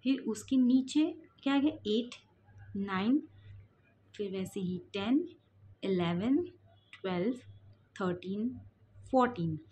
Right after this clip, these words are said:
फिर से हमें ये कॉलम छोड़ देना है। फिर fifteen, sixteen,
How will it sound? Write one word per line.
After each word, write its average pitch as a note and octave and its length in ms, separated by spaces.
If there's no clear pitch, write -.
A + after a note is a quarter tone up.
फिर C4 180
से C4 200
हमें C4+ 220
ये B3+ 160
कॉलम A#3 340
छोड़ G#3 300
देना E3 280
है। G3+ 220
फिर B3 360
fifteen, A3 680
sixteen, G#3 880